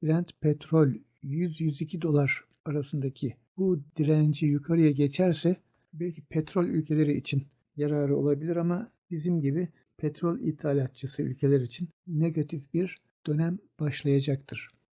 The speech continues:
Burada Brent petrol teknik analizini hem petrolün fiyatının bizim ülkemiz için önem taşıması hem de Brent petrol üzerinde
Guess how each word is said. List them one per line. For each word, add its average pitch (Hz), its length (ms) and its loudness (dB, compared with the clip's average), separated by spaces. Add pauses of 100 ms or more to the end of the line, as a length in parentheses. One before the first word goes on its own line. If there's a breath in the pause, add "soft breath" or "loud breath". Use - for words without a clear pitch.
Burada 160 360 -2 (160)
Brent 160 380 -4
petrol 143 380 -4
teknik 156 420 -2
analizini 131 580 0 (140)
hem 180 260 -4 (220)
petrolün 160 580 -2 (100)
fiyatının 160 640 0 (100)
bizim 156 320 -2
ülkemiz 156 500 0
için 135 300 -4 (120)
önem 165 260 0
taşıması 143 840 -6
hem 170 300 -4
de 185 160 -2 (220)
Brent 175 360 -4
petrol 160 440 0 (360)
üzerinde 147 760 0